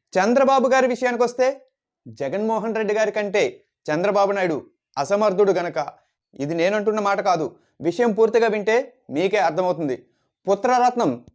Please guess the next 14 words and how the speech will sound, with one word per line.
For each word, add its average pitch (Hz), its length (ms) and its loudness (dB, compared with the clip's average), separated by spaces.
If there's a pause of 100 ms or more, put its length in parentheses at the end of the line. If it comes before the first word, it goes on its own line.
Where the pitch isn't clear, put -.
నారా 202 400 2
లోకేష్ 233 460 2
కంటే 208 460 0 (260)
చంద్రబాబు 214 640 2
అసమర్థుడు 180 500 0
గనక 170 560 -4 (200)
చంద్రబాబు 233 600 2
ఆస్తి 208 640 0 (100)
రెండు 208 300 2
వేల 233 180 4
పంతొమ్మిది 220 540 0
ఎన్నికల 226 340 2
నాటికి 214 540 -2 (260)
కేవలం, 214 520 0